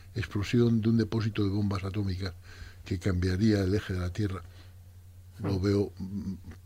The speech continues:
Speaker 1: por, veo poco las bombas atómicas para cambiar el eje de la Tierra. Más, más, si hay de, si ha de cambiar el eje de la Tierra, será más por, por la atracción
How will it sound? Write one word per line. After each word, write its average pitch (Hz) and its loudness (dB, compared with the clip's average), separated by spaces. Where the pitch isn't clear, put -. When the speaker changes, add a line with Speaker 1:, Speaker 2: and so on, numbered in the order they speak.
Speaker 1:
por, 92 -4
veo 113 6
poco 107 4
las 98 0
bombas 98 0
atómicas 104 0
para 95 -2
cambiar 95 0
el 92 0
eje 90 -4
de 80 -2
la 76 -2
Tierra. 73 -4
Más, 120 2
más, 107 2
si - 2
hay 120 8
de, 123 6
si - 2
ha 135 8
de 131 8
cambiar 123 8
el 117 4
eje 117 0
de 110 2
la 107 0
Tierra, 117 2
será 107 4
más 110 4
por, - -6
por 87 -8
la 87 -4
atracción 101 -2